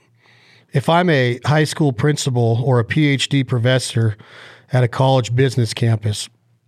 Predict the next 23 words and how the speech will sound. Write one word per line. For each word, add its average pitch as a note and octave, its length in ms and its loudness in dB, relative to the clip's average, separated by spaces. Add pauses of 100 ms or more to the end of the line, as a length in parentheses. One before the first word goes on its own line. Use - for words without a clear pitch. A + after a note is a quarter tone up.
(140)
entrepreneurial C#3 680 0
spirit C#3 360 0
of A#2+ 100 0
America, C3 760 2 (440)
business, C#3 800 0
getting C#3+ 320 2
ready C#3 220 2
to B2+ 80 0
go C#3 180 2
out C3+ 160 4
into B2 160 0
the A#2 80 2
workforce A#2 600 0
per A#2 180 -2
se, A2+ 260 0
Mister A2+ 260 0
Jeff, A2 360 0
and A#2+ 120 2
make C#3 220 2
our C3 200 2
own B2 180 2
money A#2+ 320 2
now. G#2 320 -2